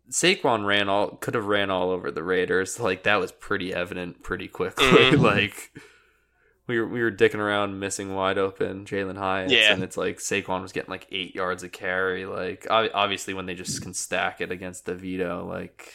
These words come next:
Speaker 2: Mm-hmm.
Speaker 1: anyone could stop the run. But, um,
Speaker 2: I think
Speaker 1: I, I
Speaker 2: Brees
Speaker 1: need,
Speaker 2: is
Speaker 1: I
Speaker 2: gonna
Speaker 1: need
Speaker 2: have a
Speaker 1: Brees
Speaker 2: big
Speaker 1: to,
Speaker 2: game.
Speaker 1: I need Brees to show up here.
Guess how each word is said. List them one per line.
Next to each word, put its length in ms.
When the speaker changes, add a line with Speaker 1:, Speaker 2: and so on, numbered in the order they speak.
Speaker 2:
Mm-hmm. 340
Speaker 1:
anyone 260
could 140
stop 320
the 80
run. 440
But, 380
um, 540
Speaker 2:
I 80
think 180
Speaker 1:
I, 120
I 20
Speaker 2:
Brees 60
Speaker 1:
need, 100
Speaker 2:
is 80
Speaker 1:
I 40
Speaker 2:
gonna 60
Speaker 1:
need 160
Speaker 2:
have 80
a 40
Speaker 1:
Brees 260
Speaker 2:
big 60
Speaker 1:
to, 360
Speaker 2:
game. 100
Speaker 1:
I 60
need 200
Brees 260
to 60
show 280
up 200
here. 320